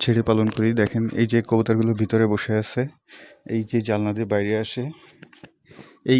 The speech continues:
গাছের উপরে যে কবুতরগুলো বসে। আপনারা সবসময় চেষ্টা করবেন কবুতরকে ছেড়ে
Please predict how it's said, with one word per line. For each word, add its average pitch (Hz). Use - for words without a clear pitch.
গাছের 127
উপরে 117
যে 117
কবুতরগুলো 107
বসে। 110
আপনারা 160
সবসময় 175
চেষ্টা 165
করবেন 117
কবুতরকে 117
ছেড়ে 113